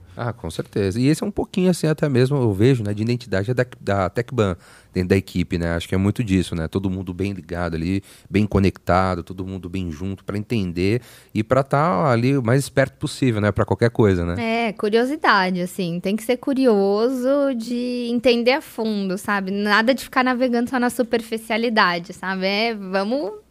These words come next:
Speaker 2: dar um mergulho, entender realmente a fundo. Não, é aquilo que você falou, não precisa ser especialista,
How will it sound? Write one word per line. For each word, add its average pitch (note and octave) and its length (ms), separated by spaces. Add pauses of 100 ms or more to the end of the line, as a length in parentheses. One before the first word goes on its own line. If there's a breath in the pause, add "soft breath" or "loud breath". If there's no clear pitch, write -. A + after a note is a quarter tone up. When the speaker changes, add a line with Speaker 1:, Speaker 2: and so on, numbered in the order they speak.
(260)
Speaker 2:
dar G3 440
um C4 120
mergulho, B3 760
entender A3 440
realmente A#3 420
a A3 40
fundo. A#3+ 180 (300 loud breath)
Não, A#3 180
é A3 160
aquilo C#4 260
que - 60
você F4+ 100
falou, D4 320
não G3+ 160
precisa G4 220
ser A#4+ 80
especialista, C4+ 880